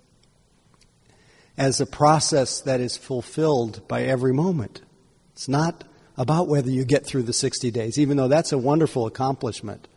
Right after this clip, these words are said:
But whether you get through the sixty days or not is all about how you take care of this moment. The, the whole path begins here. The whole path itself, following it,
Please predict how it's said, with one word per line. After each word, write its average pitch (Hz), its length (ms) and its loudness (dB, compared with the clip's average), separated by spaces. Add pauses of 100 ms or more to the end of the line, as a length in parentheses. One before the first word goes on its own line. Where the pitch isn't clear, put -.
(640)
But 123 100 0
whether 160 200 6
you 160 100 8
get 151 160 4
through 151 180 0
the 127 100 2
sixty - 400 -2
days 147 340 2
or 127 80 0
not 95 440 -10 (600)
is 131 220 -4
all 175 300 6
about 135 340 2
how 135 220 0
you 131 360 2 (560)
take 135 200 -4
care 123 300 -2
of 110 240 -8
this 107 220 -10
moment. 147 480 -6 (1120)
The, 113 100 -10 (240)
the 123 140 -4
whole 139 300 2
path 156 720 -2 (800)
begins 151 440 6
here. 180 480 4 (640)
The 117 120 -8
whole 156 340 2
path 170 500 2
itself, 170 640 2
following 175 500 4
it, 107 140 -10